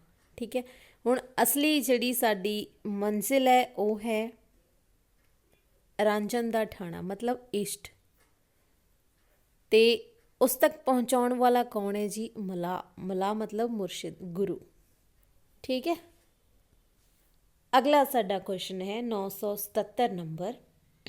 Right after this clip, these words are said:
ਕਿਹੜਾ ਜੁੱਟ ਢੁਕਵਾਂ ਨਹੀਂ ਹੈ? ਤੜਾਗੀ ਜਨਮ,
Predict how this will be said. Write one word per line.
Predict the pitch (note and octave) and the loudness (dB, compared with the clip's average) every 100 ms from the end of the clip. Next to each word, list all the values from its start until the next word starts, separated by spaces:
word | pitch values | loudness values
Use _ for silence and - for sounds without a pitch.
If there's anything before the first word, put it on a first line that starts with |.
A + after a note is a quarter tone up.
| A#3+ G3 E3+ _ _ _ _ _ _ _ _ _ _ _ _ _ _ _ _ _ _ _ _ | -10 -10 -14 _ _ _ _ _ _ _ _ _ _ _ _ _ _ _ _ _ _ _ _
ਕਿਹੜਾ | C#4 C4+ C#4+ D#4+ D#4 | 8 10 10 8 6
ਜੁੱਟ | G#3+ A3 - A#3+ A3+ - _ D4 | 4 2 2 -6 -8 -14 _ 0
ਢੁਕਵਾਂ | C#4+ A#3+ A3+ A3 - A3 | 2 0 0 0 -4 -6
ਨਹੀਂ | G#3+ G#3+ A#3 - B3 B3+ F#3+ | -4 0 0 0 -2 -2 -4
ਹੈ? | F3+ - - - - - - - - - - _ - B3+ | -10 -14 -20 -20 -20 -20 -20 -20 -20 -20 -20 _ -2 4
ਤੜਾਗੀ | A#3 A#3 G#3 F#3+ B3 C4 - - - G3+ F3 | 8 8 6 2 0 0 -4 -16 -14 -8 -2
ਜਨਮ, | G3 E3 F3 | 0 0 -2